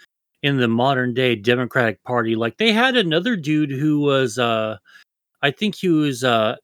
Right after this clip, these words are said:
half black or something. Like, he was, like, he was something, like, mixed or whatever, and he was also gay. He was, like, one of the very few non-white candidates that the Democrats put up, and he was consistently more impressive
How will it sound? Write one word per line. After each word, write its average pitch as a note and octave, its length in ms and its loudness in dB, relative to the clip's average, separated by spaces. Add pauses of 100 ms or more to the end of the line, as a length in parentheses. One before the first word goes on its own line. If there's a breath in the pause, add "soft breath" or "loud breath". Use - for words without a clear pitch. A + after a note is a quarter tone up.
(200)
half D#3+ 460 -2
black E3 400 -2
or D3+ 140 -4
something. E3 340 -2
Like, D3+ 240 0
he E3+ 200 2
was, D3 280 0
like, B2 180 4
he C#3 280 0
was C#3+ 200 2
something, C#3+ 640 -2 (540 loud breath)
like, C3 240 0
mixed C#3 380 -4
or A2+ 140 2
whatever, A2 440 4
and A#2+ 180 2
he C#3+ 120 -2
was C3+ 200 -2
also D3+ 480 2
gay. A2+ 540 -2
He C3 160 -4
was, D#3 200 0
like, D3+ 180 0
one E3+ 180 0
of D#3+ 100 -2
the C#3+ 120 2
very D#3 300 2
few D3+ 300 -6
non-white C3 720 0
candidates C3+ 720 -2 (440)
that B2 140 0
the B2 80 -4
Democrats C#3 600 -2
put C#3+ 240 -2
up, C#3+ 220 0
and B2 100 -6
he D3 120 -2
was D#3+ 200 0
consistently C#3 1200 -2
more D3 400 2
impressive A2+ 800 -2